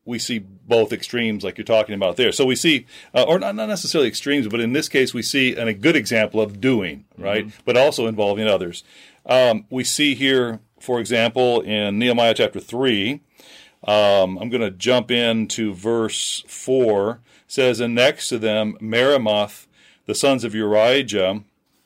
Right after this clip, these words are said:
Speaker 1: um, the son of Kuz,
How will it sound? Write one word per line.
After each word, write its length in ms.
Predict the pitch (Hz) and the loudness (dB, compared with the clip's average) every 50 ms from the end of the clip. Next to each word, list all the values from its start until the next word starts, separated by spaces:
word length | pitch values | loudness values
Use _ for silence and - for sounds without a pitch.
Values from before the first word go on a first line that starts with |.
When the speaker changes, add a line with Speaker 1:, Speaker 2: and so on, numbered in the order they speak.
| _ _ _ _ _ _ _ _ _ _ _ _ _ _ - - _ _ _ | _ _ _ _ _ _ _ _ _ _ _ _ _ _ -16 -16 _ _ _
Speaker 1:
um, 840 | - 110 113 113 107 104 101 101 101 101 101 98 95 92 92 87 85 _ _ _ _ _ _ - - - - - _ _ _ - | -2 0 2 4 4 4 4 2 2 0 0 -2 -4 -8 -10 -14 _ _ _ _ _ _ _ -20 -20 -20 -20 -20 _ _ _ -10
the 140 | - 113 107 | -8 -6 -4
son 260 | - - 139 139 123 | 0 0 2 2 2
of 140 | 107 - - | 0 -2 -4
Kuz, 520 | - - 175 143 123 123 139 135 - | -2 2 2 2 2 2 0 -2 -6